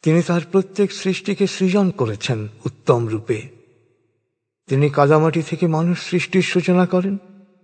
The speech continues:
তারপর তিনি তার বংশধারা বিস্তারের ব্যবস্থা করেন তুচ্ছ তরল নির্যাস থেকে। পরে তিনি একে সুগঠিত করে রূহ সঞ্চার করেন। তিনি তোমাদেরকে শোনা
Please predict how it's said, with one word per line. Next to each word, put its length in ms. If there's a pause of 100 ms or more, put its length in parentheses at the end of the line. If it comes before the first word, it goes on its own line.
(540)
তারপর 460 (420)
তিনি 200
তার 220
বংশধারা 640
বিস্তারের 520
ব্যবস্থা 460
করেন 380 (580)
তুচ্ছ 320
তরল 440
নির্যাস 680
থেকে। 360 (1400)
পরে 200
তিনি 240
একে 220
সুগঠিত 580
করে 320 (120)
রূহ 240
সঞ্চার 500
করেন। 320 (1300)
তিনি 200
তোমাদেরকে 520
শোনা 520